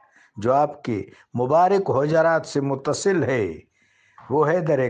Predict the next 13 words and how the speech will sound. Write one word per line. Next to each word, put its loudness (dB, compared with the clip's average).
करार 2
ले 2
लें। -8
सैयदा -2
फ़ातिमतुज़ -4
ज़हरा -2
सलामुल्लाह 0
अलैहा 2
इस -2
घर -2
में -4
फरोकश -4
हों -6